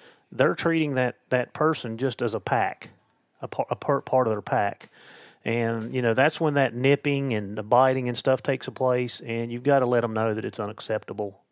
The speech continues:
um, period. But that's it, that's the testing period for, for them. And then we get into stage five, which is six to eighteen months.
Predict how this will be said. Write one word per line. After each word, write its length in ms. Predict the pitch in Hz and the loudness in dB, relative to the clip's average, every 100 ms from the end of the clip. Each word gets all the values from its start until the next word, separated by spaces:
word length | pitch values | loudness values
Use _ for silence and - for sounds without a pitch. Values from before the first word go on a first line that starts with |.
| - | -10
um, 260 | 101 101 98 | -8 -8 -4
period. 540 | 131 120 110 107 113 _ _ - - - - - | -4 -2 -2 -2 -6 _ _ -20 -20 -20 -8 0
But 120 | 127 | 4
that's 240 | 151 - | 6 6
it, 180 | 160 - - | 4 2 2
that's 220 | 143 - | 2 2
the 80 | 143 | -4
testing 460 | - 131 - 110 110 | 0 -2 -2 -8 -10
period 420 | 110 107 104 95 - _ _ - | -12 -12 -12 -16 -20 _ _ -4
for, 260 | 139 123 | 0 0
for 260 | - - 110 | -2 -4 -2
them. 380 | 113 104 107 113 _ - - - | -2 -4 -8 -12 _ -20 -20 -6
And 120 | 117 | 0
then 100 | 160 | 2
we 80 | 254 | 2
get 160 | 190 190 | 4 4
into 160 | 175 | 4
stage 360 | 147 156 147 135 | 2 2 2 0
five, 600 | - 135 113 90 - 101 - _ _ - | 4 6 6 2 -4 -12 -18 _ _ -8
which 180 | 127 127 | -6 -2
is 100 | 117 | 0
six 360 | - 160 - | 2 0 0
to 80 | - 131 | -2 -2
eighteen 400 | 135 - 117 110 | -2 -2 -2 -2
months. 440 | 104 95 - | -2 -4 -8